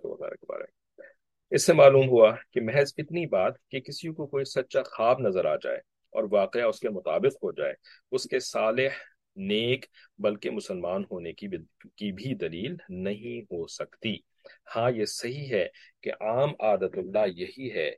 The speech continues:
कि सच्चे और नेक लोगों के ख्वाब उमूमन सच्चे होते हैं, उमूमन सच्चे होते हैं।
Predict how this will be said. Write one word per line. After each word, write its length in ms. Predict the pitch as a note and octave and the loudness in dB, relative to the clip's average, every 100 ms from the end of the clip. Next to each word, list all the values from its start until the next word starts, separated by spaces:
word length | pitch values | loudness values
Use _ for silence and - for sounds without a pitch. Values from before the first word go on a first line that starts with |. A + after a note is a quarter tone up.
| - | -10
कि 80 | - | -10
सच्चे 420 | - A#2 - C#3+ | -8 -10 -10 -10
और 220 | - G2 | -6 -6
नेक 400 | F2+ G#2 C#3 C#3 | -4 -2 -4 -2
लोगों 340 | F#2 F2+ G2+ | -2 0 -2
के 240 | G2+ A2 D#3 | -2 -4 -4
ख्वाब 500 | - - F#2+ G#2 - | -8 -4 2 2 0
उमूमन 480 | G#2 G2+ F2+ E2 F3+ - - | -4 -4 -4 -4 -8 -10 -14
सच्चे 440 | - G#2 - C#3+ | -8 -8 -4 -2
होते 280 | C#3+ C#3 C#3 | -2 -2 -2
हैं, 220 | B2+ A2 _ _ - _ - | -4 -6 _ _ -20 _ -4
उमूमन 380 | B2 C#3 D#3 C3 | 0 2 4 2
सच्चे 340 | - F#2 B2 | -4 -6 -4
होते 300 | A#2 G#2+ G2 | -2 -2 -4
हैं। 200 | G2 | -4